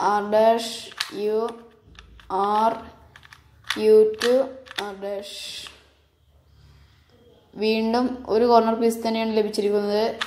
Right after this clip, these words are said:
വീണ്ടും ലെഫ്റ്റിൽ പിടിച്ച ശേഷം ചെയ്യുക. R U R dash U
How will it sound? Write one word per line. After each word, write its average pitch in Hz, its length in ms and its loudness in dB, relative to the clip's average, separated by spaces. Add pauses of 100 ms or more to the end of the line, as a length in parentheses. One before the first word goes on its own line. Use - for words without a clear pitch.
(240)
വീണ്ടും 220 420 -2
ലെഫ്റ്റിൽ 226 300 -6
പിടിച്ച 214 260 -4
ശേഷം 214 260 -2
ചെയ്യുക. 202 320 4 (2500)
R 254 80 8 (800)
U 233 80 6 (800)
R 220 80 -4 (100)
dash 247 300 -6 (480)
U 226 80 -6